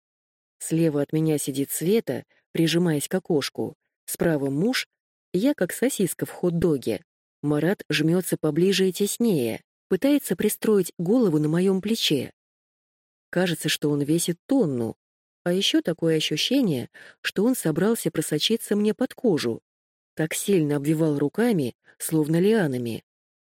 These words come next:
«Я могу еще подвинуться», — предлагает Света. Смотрю на нее и думаю: «Вот что за человек? Видно же, что и ей места мало. А все равно хочет предоставить мне еще пространство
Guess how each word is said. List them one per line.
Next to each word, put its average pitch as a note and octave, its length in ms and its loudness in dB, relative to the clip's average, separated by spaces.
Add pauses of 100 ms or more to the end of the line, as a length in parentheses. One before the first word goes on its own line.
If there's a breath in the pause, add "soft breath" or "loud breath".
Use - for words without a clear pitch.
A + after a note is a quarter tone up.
(140)
«Я F#3 240 0
могу A3 240 0
еще B3 340 2
подвинуться», — E3 800 -2 (460)
предлагает D#3 540 0
Света. D3 520 -4 (880)
Смотрю F3 440 -2
на C4 80 2
нее D#3 280 0
и A3 100 2
думаю: C#3+ 460 -2 (540)
«Вот F3 180 -2
что - 300 0
за D3 120 -2
человек? F3 580 -2 (280)
Видно F#3+ 400 0
же, C#3 100 -2
что E3 200 -2
и F#3 80 2
ей A#3 340 2
места E3+ 380 0
мало. E3 420 -2 (720)
А F3 60 0
все F#3+ 200 -2
равно G#3+ 300 2
хочет G3 320 -2
предоставить F#3+ 680 0
мне F3 200 2
еще G3+ 300 2
пространство D3+ 760 -2